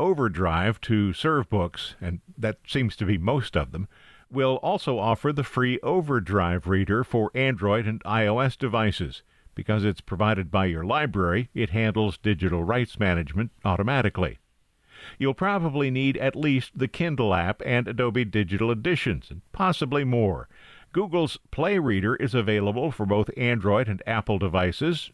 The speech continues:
It's a good choice. My Apple tablet has the built-in iBooks reader,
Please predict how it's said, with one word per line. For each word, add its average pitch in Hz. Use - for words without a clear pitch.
It's -
a 208
good 110
choice. 104
My 113
Apple 151
tablet 107
has 110
the 95
built-in 113
iBooks 113
reader, 95